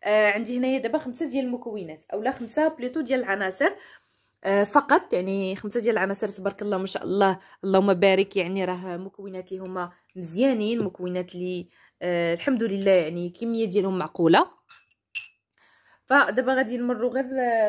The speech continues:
لطريقه التحضير، لانه بزاف منكم كتسولوني على، يعني، الطريقه ديال تحضير هذه الوصفه، كيفاش نديرو لي ديتاي. فمرحبا البنات، غادي نشارك معكم كلشي. اول حاجه اللي خاصكم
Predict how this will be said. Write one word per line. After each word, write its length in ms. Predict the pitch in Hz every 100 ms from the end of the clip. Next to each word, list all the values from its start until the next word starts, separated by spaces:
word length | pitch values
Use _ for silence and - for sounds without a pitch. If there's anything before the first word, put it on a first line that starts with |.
| 214
لطريقه 340 | 214 233 226
التحضير، 540 | 214 - - 202 220 302
لانه 260 | 240 220
بزاف 320 | 208 190 254
منكم 240 | 254 - 233
كتسولوني 720 | 233 233 214 208 202 208 262
على، 320 | 196 208 208 - _ _ _
يعني، 340 | 165 175 175 381 466
الطريقه 580 | 302 262 247 226 247 254
ديال 200 | 226 214
تحضير 400 | - - 220 214
هذه 60 | 202
الوصفه، 460 | 190 190 - 240
كيفاش 320 | 240 - 196 202
نديرو 480 | 196 196 202 277
لي 140 | 240 202
ديتاي. 520 | 196 185 262 269 254 _ _ _ -
فمرحبا 580 | 233 - 208 208 202 226
البنات، 460 | 190 190 220 285
غادي 260 | 214 269 247
نشارك 300 | 233 208 208
معكم 380 | 175 175 185 175
كلشي. 500 | 165 165 - 339 - - - - _ _ - 208 _ -
اول 220 | 269 285
حاجه 480 | - 277 220 294 359 - _ _ _ _ _ _
اللي 340 | 208 220 254 -
خاصكم 580 | - 214 - - 262